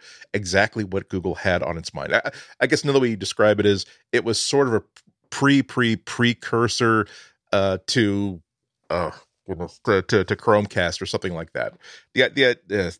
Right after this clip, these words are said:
the idea was that here was something that you could beam audio to and it would come out in some way, but it was just,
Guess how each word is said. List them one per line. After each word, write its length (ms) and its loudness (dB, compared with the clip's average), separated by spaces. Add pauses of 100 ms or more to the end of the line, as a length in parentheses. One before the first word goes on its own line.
the 100 2
idea 300 2
was 220 2
that 120 2
here 120 0
was 120 0
something 340 0
that 120 -2
you 100 -4
could 280 -2 (1300)
beam 600 2 (1080)
audio 440 2
to 460 -2
and 120 0
it 20 -4
would 160 -6
come 220 -4
out 180 0
in 80 -14
some 240 -4
way, 140 -8
but 180 -8
it 100 -6
was 140 -12
just, 240 -8